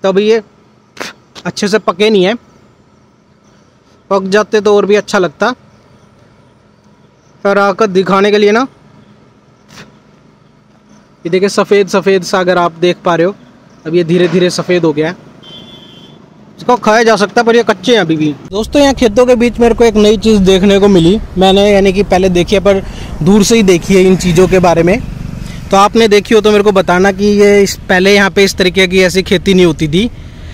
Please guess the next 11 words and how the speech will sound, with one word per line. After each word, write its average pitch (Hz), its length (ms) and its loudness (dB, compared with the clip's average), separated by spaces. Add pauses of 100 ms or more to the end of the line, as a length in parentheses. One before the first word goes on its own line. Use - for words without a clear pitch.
(220)
पर 180 80 0
ये 196 140 2
देखिए 190 320 0
अब 190 160 -2
किस - 200 -8
प्रकार 185 300 -2
से 202 120 -2
खेती 190 360 -2
की 185 140 0
गई 175 160 0
है। 196 100 2